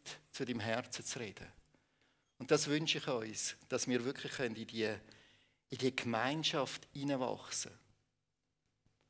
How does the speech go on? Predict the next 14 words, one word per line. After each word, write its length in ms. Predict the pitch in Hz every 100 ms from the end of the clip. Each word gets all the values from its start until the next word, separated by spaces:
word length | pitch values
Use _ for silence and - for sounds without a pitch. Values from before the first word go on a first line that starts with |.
| _ -
Und 100 | 165
es 80 |
ist 60 | 202
vielleicht 260 | 208 185 -
am 120 | 156
Anfang 300 | 160 185 190
ein 80 | 175
bisschen 140 | 175
komisch, 500 | - 156 170 156 -
wenn 140 | 147
du 300 | 143 151 147 - - - - - -
alles 260 | 135 143 147
schön 320 | - 147 143
vorbereitest. 1300 | 143 135 143 147 131 127 135 - 135 127 - -